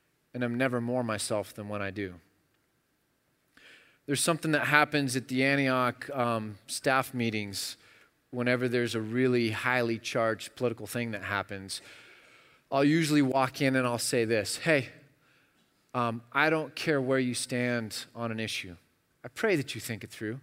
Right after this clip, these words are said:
I don't care where you stand, but be very, very careful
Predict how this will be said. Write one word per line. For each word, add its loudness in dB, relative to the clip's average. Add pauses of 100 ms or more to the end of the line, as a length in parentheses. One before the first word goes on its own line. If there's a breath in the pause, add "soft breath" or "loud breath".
(880 soft breath)
I -14
don't -10
care 0
where 4
you 4
stand, -4 (400 soft breath)
but -4
be 2
very, 4
very 2
careful -4